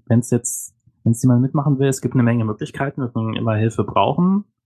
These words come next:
Ähm, einerseits kann man auf Weblate natürlich, äh, die App in seine Sprache, Sprache übersetzen, wenn man noch eine zweite Sprache spricht, die nicht fertig, ähm, übersetzt ist in der App. Ähm, man kann natürlich, äh,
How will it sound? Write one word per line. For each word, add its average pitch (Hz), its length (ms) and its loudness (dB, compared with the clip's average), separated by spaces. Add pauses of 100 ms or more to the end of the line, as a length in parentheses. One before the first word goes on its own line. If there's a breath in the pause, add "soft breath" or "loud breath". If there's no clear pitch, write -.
(540)
Ähm, 120 460 2
einerseits 123 540 0
kann 131 100 0
man 120 80 4
auf 107 140 -4
Weblate 123 340 -2
natürlich, 117 460 0
äh, 107 320 0
die - 100 -6
App 117 160 -2
in 127 60 4
seine 101 200 2
Sprache, 147 360 0 (200)
Sprache - 380 0
übersetzen, 147 500 -2
wenn 139 120 0
man 135 120 2
noch 127 220 0
eine 131 140 0
zweite 127 280 0
Sprache 131 300 0
spricht, 131 300 -4
die 123 60 -2
nicht 123 160 -4
fertig, 120 460 -2
ähm, 127 440 4
übersetzt 123 440 -2
ist 123 200 -4
in 131 60 -2
der 107 120 0
App. - 180 -2 (960)
Ähm, 120 680 2 (1120)
man 110 320 0
kann 117 800 2 (180)
natürlich, 127 760 -2
äh, 117 420 2